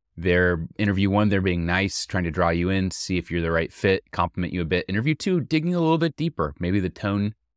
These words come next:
shifts a little bit more. They're not trying as hard. You've had that first impression. They've given you their first impression. You've given them yours. And so some of that facade falls off, and they're being a little more critical. Interview three, they're really digging in.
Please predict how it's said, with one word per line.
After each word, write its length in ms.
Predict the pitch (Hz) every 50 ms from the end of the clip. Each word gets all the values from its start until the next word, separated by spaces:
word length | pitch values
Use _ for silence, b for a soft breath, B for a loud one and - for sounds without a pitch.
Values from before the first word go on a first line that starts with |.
| _ _
shifts 340 | - - - - 104 - -
a 80 | 95 87
little 280 | 90 92 95 98 101
bit 160 | 87 98 - -
more. 240 | 92 92 92 95
They're 100 | 98 98
not 200 | 104 120 - -
trying 340 | - - 117 110 120 123 101
as 120 | 92 - -
hard. 280 | - - - - 78
You've 140 | 90 98 -
had 180 | - 139 160 131
that 180 | 98 - -
first 300 | - 101 95 - - -
impression. 480 | 85 85 - - 80 - - 90 98 101 -
They've 160 | 98 104 98
given 180 | 113 101 98
you 160 | 95 104 110 104
their 160 | 104 104 98
first 260 | - 110 101 - -
impression. 460 | 92 85 - 92 90 - - 95 92
You've 160 | 90 85 -
given 340 | - 95 85 90 90 90 85 - -
them 220 | 85 90 90 87
yours. 440 | 85 85 82 80 85 82 - - - _ _ _ _ _ _ _ _ _ _ _ _ _ _ _ _ _ _ _ _ _ _ _ -
And 120 | 95 90
so 140 | - 113 98
some 200 | - - 113 104
of 60 | 95
that 140 | 98 - -
facade 380 | - 85 - 107 92 92 82
falls 260 | - - 92 87 82 95
off, 280 | 87 87 101 104 -
and 120 | 98 90 90
they're 280 | 92 92 95 87 82 - _ _ _ _ _ _ _ _ _
being 160 | - 98 92
a 60 | 92 90
little 140 | 90 92
more 120 | 98 98 98
critical. 460 | - - 139 123 113 - - - _ _ _ _ _ -
Interview 320 | - 113 113 92 98 92
three, 340 | - - 113 113 107 104 104 -
they're 200 | - 98 127 123
really 220 | 117 104 98 95 82
digging 300 | 71 80 69 - 71 -
in. 160 | - -